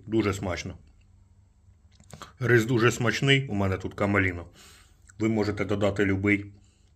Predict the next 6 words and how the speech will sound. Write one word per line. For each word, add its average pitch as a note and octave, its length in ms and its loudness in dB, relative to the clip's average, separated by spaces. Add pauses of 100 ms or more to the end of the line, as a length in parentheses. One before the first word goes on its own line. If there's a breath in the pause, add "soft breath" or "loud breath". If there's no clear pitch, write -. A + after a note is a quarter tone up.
(120)
тут F#2 200 -6
ролі G2 240 0
воно F#2 220 -4
не F2+ 100 -4
грає. E2+ 340 -4 (1120 soft breath)
Дуже G#2 440 0